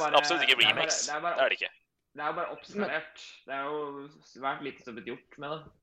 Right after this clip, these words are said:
Speaker 2: Men det er gjort så
Speaker 1: Det er
Speaker 2: mye
Speaker 1: bare
Speaker 2: at det er verdt
Speaker 1: liksom
Speaker 2: å kjøpe de,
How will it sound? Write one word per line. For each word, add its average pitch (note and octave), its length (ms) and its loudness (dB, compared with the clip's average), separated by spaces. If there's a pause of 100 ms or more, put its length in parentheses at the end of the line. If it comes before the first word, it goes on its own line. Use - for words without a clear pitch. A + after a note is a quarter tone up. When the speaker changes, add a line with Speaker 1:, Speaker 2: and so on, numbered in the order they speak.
(600)
Speaker 2:
Men C#3+ 80 0
det E3 60 4
er E3 80 2
gjort - 160 -4
så D#3+ 160 0
Speaker 1:
Det E3 60 2
er E3+ 40 0
Speaker 2:
mye C#3 160 2
Speaker 1:
bare C3 100 6
Speaker 2:
at C3+ 60 2
det D3+ 80 4
er A#2+ 60 -2
verdt A#2 180 0
Speaker 1:
liksom - 300 -10
Speaker 2:
å - 80 -2
kjøpe B2+ 320 4
de, G#3+ 60 4